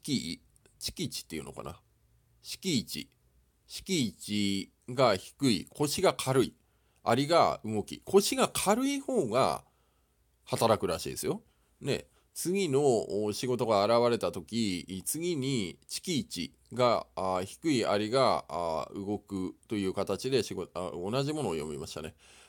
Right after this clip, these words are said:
えー、分担されていますと。そのため、一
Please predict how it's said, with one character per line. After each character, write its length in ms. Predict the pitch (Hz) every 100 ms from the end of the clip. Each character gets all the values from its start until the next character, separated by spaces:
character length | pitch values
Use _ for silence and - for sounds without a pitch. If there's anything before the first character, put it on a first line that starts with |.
| _
え 260 | - 101 101
ー、 40 |
分 260 | 98 120 117
担 260 | 117 113 107
さ 180 | 110
れ 300 | 110 113 110 - _ _ _ _ _ _ _ _ _ _ _ _ _ _ _ _ _ _ _
て 140 | - 143
い 60 |
ま 140 | 98 80
す 140 | -
と。 140 | - - - _ -
そ 160 | -
の 120 | 170 180
た 180 | 180
め、 400 | 185 196 139 98 -
一 200 | 123